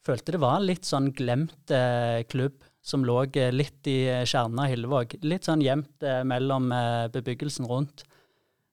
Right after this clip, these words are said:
Ehm, men jeg har jo, eh, etter jeg, eh, altså når jeg begynte, så fant jeg ut at det er veldig mange som har tilhørighet til denne klubben. Og du merker også at det der er, der er en lang historie, eh, for der er folk,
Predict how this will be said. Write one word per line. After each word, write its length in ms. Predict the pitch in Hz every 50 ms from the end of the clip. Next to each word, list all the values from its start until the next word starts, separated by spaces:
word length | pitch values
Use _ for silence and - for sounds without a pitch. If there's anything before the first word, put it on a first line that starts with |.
| _ -
Ehm, 500 | 147 139 135 135 139 139 139 139 147 147 - - _ _ _ _ _ _
men 400 | 165 165 165 165 170 175 165 139 - - _ _ _ _ _ -
jeg 100 | - 156
har 180 | 135 139 139 147
jo, 160 | 160 165 160
eh, 540 | 156 143 139 139 135 131 131 131 131 127 127 135 139
etter 340 | - - _ - 139 131
jeg, 120 | 123 127 135
eh, 800 | 131 127 123 120 120 120 117 117 117 117 117 120 117 117 120 117 113 117 135 156 143
altså 180 | 120 - - 127
når 140 | 120 117
jeg 80 | 117 110
begynte, 380 | 127 135 139 - _ - 151 131
så 180 | - 135 123
fant 240 | - 127 117 - -
jeg 160 | 147 123 123
ut 100 | 123 127
at 140 | 135 123 -
det 100 | - 120
er 200 | 120 120 123 127
veldig 420 | 143 139 135 139 127 117 113 135
mange 200 | 135 127 120 120
som 140 | 117 - 135
har 160 | 120 123 131
tilhørighet 480 | 131 - 120 123 120 123 131 151 170 170
til 120 | - 165
denne 180 | 139 123 120 117
klubben. 360 | - 135 131 127 123 117 120 - _ _ _ _ _ _ _ _ _ _ _ _ _ _ -
Og 60 | -
du 60 | 135
merker 440 | 139 147 113 - - - _ - 160
også 240 | 143 139 147 156 143
at 120 | 123 -
det 120 | - 131 120
der 180 | 120 120 113
er, 380 | - 123 120 123 127 131 127 117 _ _ _ _ _ _ _ _ _ _ _ _ -
der 60 | 127
er 40 | 135
en 120 | 135 135
lang 180 | 131 135 147 156
historie, 540 | 156 147 - 143 131 139 147 139 117 107 101 - _ _ _ _ _ -
eh, 240 | 147 131 123 123 123
for 160 | 120 - 147
der 200 | 123 127 120 120
er 600 | 127 131 139 151 151 143 143 135 131 131 135 131
folk, 320 | 123 - 131 127 139 -